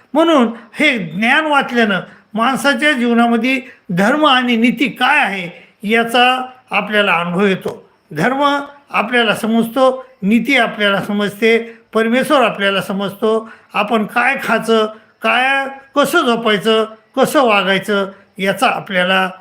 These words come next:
म्हणजे, अम, प-, आपल्याला ज्ञान होतंय, आपल्याला परमेश्वर प्राप्त कसं करून घ्यायचा याचं ज्ञान होतंय, परमेश्वर प्राप्त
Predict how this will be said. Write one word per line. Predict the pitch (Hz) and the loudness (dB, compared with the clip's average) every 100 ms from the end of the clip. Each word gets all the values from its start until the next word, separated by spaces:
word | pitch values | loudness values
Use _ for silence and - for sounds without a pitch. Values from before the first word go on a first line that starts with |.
| - _ 185 | -20 _ -8
म्हणजे, | 190 202 202 208 202 - - - | -2 0 0 -2 -6 -14 -16 -8
अम, | 185 180 180 180 175 | -6 -4 -6 -10 -12
प-, | 180 | -8
आपल्याला | 170 175 190 240 233 240 | -4 -4 -2 0 2 2
ज्ञान | 175 185 208 | 0 -2 -2
होतंय, | 208 185 226 226 226 - - | -2 -2 0 0 -4 -16 -8
आपल्याला | 214 247 233 220 | -6 0 0 0
परमेश्वर | 233 254 311 285 294 | 0 0 0 0 0
प्राप्त | - 233 185 202 | 2 -2 -2 -6
कसं | 208 - | -6 -6
करून | 208 254 220 | -6 -2 -2
घ्यायचा | 180 180 196 190 - - - | -2 -2 -2 -4 -6 -12 -2
याचं | 220 220 285 | -2 0 0
ज्ञान | 220 220 190 | 0 0 0
होतंय, | 185 190 220 220 - _ - | -2 0 0 0 -8 _ -2
परमेश्वर | 233 240 262 254 220 214 | 0 2 0 2 2 0
प्राप्त | 208 _ - 220 226 | -4 _ -2 -2 0